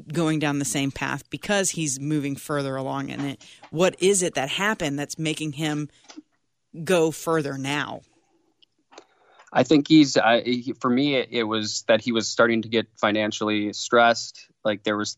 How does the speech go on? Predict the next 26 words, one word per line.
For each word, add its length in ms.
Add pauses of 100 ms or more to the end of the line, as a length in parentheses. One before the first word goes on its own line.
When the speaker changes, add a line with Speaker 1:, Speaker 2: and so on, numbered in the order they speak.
Speaker 2:
there 100
were 80
things 280
that 120
they 100
were 80
fighting 340
about 280
at 60
home, 540 (500)
and, 560 (540)
uh, 80
he 180
was 140
also 260
feeling 600 (180)
the, 640
the 80
pressure 340
at 80
his 160
job 420 (280)
clearly 320
to 40
perform, 600
and 500